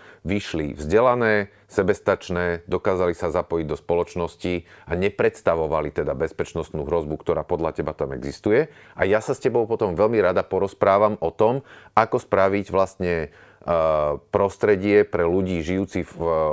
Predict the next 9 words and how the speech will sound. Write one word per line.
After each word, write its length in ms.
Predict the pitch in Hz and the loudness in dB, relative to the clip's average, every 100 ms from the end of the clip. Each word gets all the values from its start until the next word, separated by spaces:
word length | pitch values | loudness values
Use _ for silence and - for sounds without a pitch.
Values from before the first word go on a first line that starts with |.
| - | 0
okoliach, 640 | 95 - 101 92 82 78 | -2 2 2 4 2 0
e, 80 | - - _ _ _ | -6 -20 _ _ _
rómskych 640 | - 78 82 98 - 85 - | -2 0 2 0 -2 -8 -4
osad 320 | 98 92 73 | -2 -2 -2
bezpečnejšie, 920 | 71 85 - 92 - 85 80 - 110 170 - - - | -2 -2 -2 -4 -2 -6 -6 -2 0 0 -4 -20 -4
ak 260 | - 127 135 | 2 2 4
dokážeme 480 | 143 131 120 113 107 | 2 4 2 -2 -2
sa 160 | 90 | -2
zhodnúť, 480 | 82 92 95 107 117 | 0 0 2 0 -2